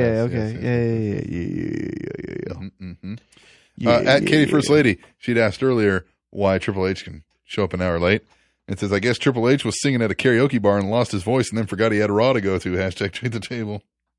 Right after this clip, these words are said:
Speaker 1: Hmm. Katie First Lady, "Ryback's funny on commentary. Really? Hashtag hey yo at W I R Cataclysmic. Hashtag tweet the table." He did say a hey yo.
Speaker 2: Uh, yeah.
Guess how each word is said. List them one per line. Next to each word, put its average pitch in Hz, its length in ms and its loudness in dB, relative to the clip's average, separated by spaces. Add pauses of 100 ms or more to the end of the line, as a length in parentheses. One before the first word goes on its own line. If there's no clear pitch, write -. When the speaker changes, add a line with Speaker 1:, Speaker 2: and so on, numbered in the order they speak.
(100)
Speaker 1:
Hmm. 135 280 -10 (1300)
Katie 113 180 0
First 123 200 0
Lady, 160 200 4
"Ryback's 175 480 0
funny 262 220 0
on 131 160 0
commentary. 104 680 -4 (140)
Really? 123 460 -2
Hashtag 151 540 -2 (260)
hey 135 160 0
yo 110 500 2
at 120 180 -2
W 120 280 -4
I 120 80 -2
R 113 100 -4
Cataclysmic. 110 560 -8
Hashtag 85 560 -8
tweet - 160 -12
the - 60 -20
table." 82 260 -10
He 85 80 -8
did 92 140 -8
say 80 240 -10
a 80 40 -10
hey 85 160 -8
yo. 82 320 -8 (380)
Speaker 2:
Uh, - 20 -2 (260)
yeah. 131 240 0